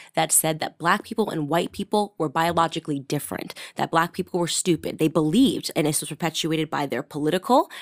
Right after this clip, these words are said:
their pieces of legislation that were, that were put. This was perpetuated by the things that were taught in, in their school,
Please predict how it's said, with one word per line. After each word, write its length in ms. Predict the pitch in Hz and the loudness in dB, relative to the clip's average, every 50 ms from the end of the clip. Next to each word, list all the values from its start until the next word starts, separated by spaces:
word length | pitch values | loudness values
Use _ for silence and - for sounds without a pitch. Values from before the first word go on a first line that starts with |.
| - - | -4 -4
their 100 | 151 151 | -4 2
pieces 260 | - 175 151 151 147 | 2 2 2 2 0
of 100 | 160 143 | 2 4
legislation 760 | 160 151 - 147 - - - 156 165 175 - - 277 311 349 370 - - - - - | 2 2 2 0 -2 0 2 2 4 4 6 6 6 6 6 2 -2 -10 -16 -2 2
that 140 | - 175 131 | 4 6 6
were, 140 | 170 170 165 | 6 6 6
that 180 | 165 180 - | 6 4 4
were 120 | - 170 170 | 4 2 2
put. 320 | - - 190 233 269 - - - - | 4 4 4 4 4 0 -6 -10 -6
This 120 | - 160 - | -4 0 0
was 100 | 170 160 | 0 0
perpetuated 580 | - 165 - 170 156 - - 165 165 160 160 | -2 -2 -2 0 0 0 0 2 2 2 4
by 100 | 156 160 | 2 2
the 80 | 147 151 | 0 0
things 240 | 151 - 156 160 - | -2 -2 -2 -2 -2
that 100 | - - | -2 -4
were 120 | - 156 | -4 -6
taught 240 | - - - - - | 0 2 2 2 4
in, 100 | 151 160 - - - | 2 0 0 2 2
in 140 | 160 160 156 | 4 4 4
their 140 | 151 156 | 4 2
school, 480 | 147 - - - 160 170 185 254 320 | 2 0 0 4 4 6 6 6 4